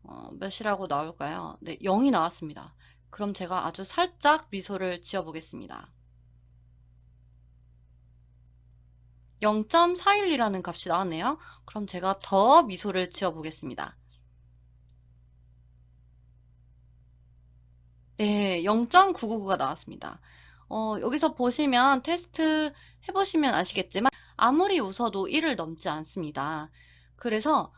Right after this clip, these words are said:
어, 저는 웃었다고 판별할 수 있는 기준값을 영점오라고 정하겠습니다.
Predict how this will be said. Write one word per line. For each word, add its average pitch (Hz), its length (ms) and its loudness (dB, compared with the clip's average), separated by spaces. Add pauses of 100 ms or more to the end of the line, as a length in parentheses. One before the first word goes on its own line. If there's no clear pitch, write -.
(140)
어, 185 160 -10
저는 196 640 -2
웃었다고 285 580 0
판별할 359 480 4
수 294 140 -6
있는 220 260 -2
기준값을 190 1000 -4
영점오라고 196 1300 2
정하겠습니다. 165 960 -6